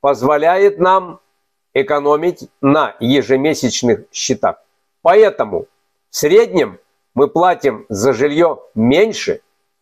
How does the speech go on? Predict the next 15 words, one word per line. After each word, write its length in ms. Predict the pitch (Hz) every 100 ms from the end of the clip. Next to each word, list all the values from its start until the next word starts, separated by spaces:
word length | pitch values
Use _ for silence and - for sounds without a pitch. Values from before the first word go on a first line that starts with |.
| -
чем 360 | - 151 160 -
в 160 | 123
большинстве 880 | 110 156 165 - 147 139 - 147 165
других 500 | 123 127 117 175 - _ _
европейских 640 | 110 113 110 135 131 123 -
стран. 340 | - 104 - _ _ _ _
Однако 680 | - 107 120 165 170 101 82 _ _ _ _ _ _ _ _ _ _ -
это 520 | 175 240 233 214 202
решение 580 | 165 160 - 180 190 185
является 840 | 156 139 160 175 170 - 165 - _ _
неустойчивым, 1600 | 117 170 226 247 - - 185 165 156 - 165 151 156 151 143 - _ _ _ _ _ _ _ _ _ _ _
поскольку 560 | - 175 - 214 208 202
оно 260 | 196 240
может 480 | 254 233 143 113 - _ _
оказать 640 | 120 131 156 143 165 -